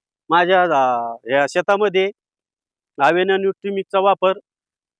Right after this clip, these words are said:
दर सात दिवसाला सातत्याने करत आहे. तर,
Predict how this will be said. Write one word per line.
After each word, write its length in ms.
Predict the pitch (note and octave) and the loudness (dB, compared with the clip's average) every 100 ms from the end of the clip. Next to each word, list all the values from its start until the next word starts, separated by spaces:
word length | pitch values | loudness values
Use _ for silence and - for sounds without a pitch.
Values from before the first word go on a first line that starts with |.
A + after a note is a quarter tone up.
| _ _ _ _ _ _ _ F3+ | _ _ _ _ _ _ _ 2
दर 280 | G#3+ A3+ A3 _ | 4 4 0 _
सात 220 | _ F#3 F#3+ | _ 0 0
दिवसाला 600 | F3+ G#3 - F3+ G3 G#3+ - | -2 -4 0 2 4 2 -4
सातत्याने 600 | - F#3+ - G3+ G3+ G#3 G3 | -4 -4 -2 -4 -4 -2 -2
करत 180 | G#3 G3+ | -2 0
आहे. 240 | G3 D#3+ B2+ - _ _ _ _ _ - | 0 -2 -4 -14 _ _ _ _ _ -2
तर, 300 | G3+ A3+ | 0 0